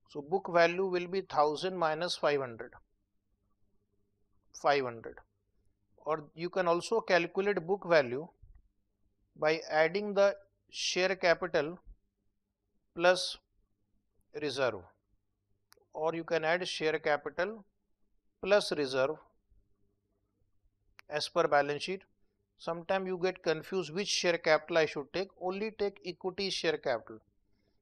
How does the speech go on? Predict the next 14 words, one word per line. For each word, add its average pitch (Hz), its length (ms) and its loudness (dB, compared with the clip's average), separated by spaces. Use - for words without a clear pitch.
Preference 196 500 -2
share 196 220 0
is 180 260 -4
not 170 280 0
to 175 60 -4
be 170 120 -4
taken. 170 380 -8
That 156 220 -6
preference 180 480 -2
share 190 160 0
is 165 80 -2
also 165 380 0
a - 20 2
liability. 156 680 2